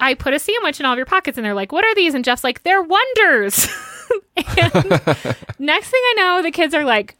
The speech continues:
Speaker 1: "Do we have more Wonders?" And <laughs> Jeff's like, "We do have more Wonders." And then they're like, "This is perfect for skiing. These Wonders are perfect for skiing." Jeff's like, "Yes, the Wonders are made for skiing."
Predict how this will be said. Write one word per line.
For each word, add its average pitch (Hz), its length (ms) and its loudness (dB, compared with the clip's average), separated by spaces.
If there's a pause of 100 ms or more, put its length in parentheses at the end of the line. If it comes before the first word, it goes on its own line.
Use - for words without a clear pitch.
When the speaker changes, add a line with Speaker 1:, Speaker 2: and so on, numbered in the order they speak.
Speaker 1:
"Do 190 120 -2
we 170 120 -2
have 170 200 -6
more 170 240 -4
Wonders?" 466 600 2
And 262 120 0
<laughs> - 200 -2
Jeff's 339 220 2
like, 339 180 0
"We 403 200 4
do 466 120 2 (180)
have 311 220 -2
more 294 280 0
Wonders." 233 480 0 (540)
And 302 100 0
then 311 100 4
they're 302 120 2
like, 277 240 2
"This 392 200 2
is 440 120 4
perfect 453 460 2
for 440 120 0
skiing. 403 400 2
These 311 160 -4
Wonders 339 320 2
are 330 80 2
perfect 330 280 -2
for 339 80 -2
skiing." 403 260 0
Jeff's 240 200 0
like, 220 160 -6
"Yes, 311 220 -2
the 254 140 0
Wonders 285 440 2
are 277 120 2
made 339 360 0
for 381 140 0
skiing." 370 580 2